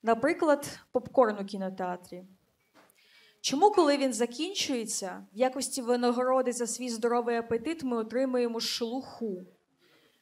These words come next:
І ми все одно їмо її, тому що це все, що у нас лишилось. Це схоже на домашнє насильство. Ми просто обираємо шлях примирення зі своєю долею.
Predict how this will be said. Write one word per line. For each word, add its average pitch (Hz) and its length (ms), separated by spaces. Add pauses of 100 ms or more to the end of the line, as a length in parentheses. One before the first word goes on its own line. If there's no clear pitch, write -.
(840)
І 233 560
ми 254 120
все 277 220
одно 269 240
їмо 240 460
її, 226 380
тому 233 280
що 233 160
це 233 160
все, 240 280
що 233 300
у 214 40
нас 214 340
лишилось. 240 760 (1080)
Це - 160
схоже 302 360
на 277 120
домашнє 269 440
насильство. 196 920 (300)
Ми 233 100
просто 285 360
обираємо 247 420
шлях 247 360
примирення 226 540
зі 196 100
своєю 190 440
долею. 185 520